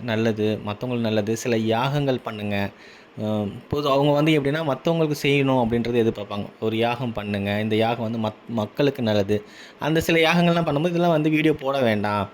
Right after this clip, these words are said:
அது தப்பா நினச்சிக்குவாங்க, நீங்க இந்த மாதிரி பண்ணுங்கன்னு" சொல்லுவாங்க. அந்த மாதிரி நாங்க நிறைய செய்வோம், அவங்க சொல்லி நம்ம செய்வோம். அது மாதிரி இப்போ ரொம்ப நாள் ஆச்சு, "சார், நம்ம ஷீரடிக்கு போயிட்டு வந்தோம், சரி, நம்ம இவரையும் போய் பார்த்துட்டு வரலாம் இவங்கள." அப்படி இவங்கலாம் வந்து வெளியே வர மாட்டாங்க, இவங்க அதிகமா தவத்துல தான் இருப்பாங்க. நிறைய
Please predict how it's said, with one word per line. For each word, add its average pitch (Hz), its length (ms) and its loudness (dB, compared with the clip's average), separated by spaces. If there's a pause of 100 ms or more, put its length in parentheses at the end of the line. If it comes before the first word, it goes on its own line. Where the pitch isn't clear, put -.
(280)
அது 135 140 -4
தப்பா 123 320 -2
நினச்சிக்குவாங்க, 107 640 -4
நீங்க 143 220 0
இந்த 135 140 2
மாதிரி 123 200 0
பண்ணுங்கன்னு" 110 400 0
சொல்லுவாங்க. 120 240 -10
அந்த 156 120 -2
மாதிரி 156 140 2
நாங்க 147 160 0
நிறைய 127 300 4
செய்வோம், 127 280 0
அவங்க 107 180 -2
சொல்லி 120 180 -8
நம்ம 120 180 0
செய்வோம். 110 400 0 (560)
அது 156 120 0
மாதிரி 190 180 2
இப்போ 170 260 0
ரொம்ப 156 180 -2
நாள் 165 140 2
ஆச்சு, 151 300 2
"சார், 147 160 0
நம்ம 139 200 2
ஷீரடிக்கு 160 280 2
போயிட்டு 135 260 -2
வந்தோம், 127 120 0
சரி, 123 220 0
நம்ம 123 220 2
இவரையும் 135 300 4
போய் 120 260 0
பார்த்துட்டு 120 240 -4
வரலாம் 110 320 2
இவங்கள." 107 280 2
அப்படி 123 180 2
இவங்கலாம் 143 160 2
வந்து 156 160 0
வெளியே 143 340 4
வர 131 180 4
மாட்டாங்க, 127 220 -2
இவங்க 135 260 0
அதிகமா 135 260 0
தவத்துல 127 480 2
தான் 127 180 -2
இருப்பாங்க. 110 200 -6
நிறைய 110 260 -2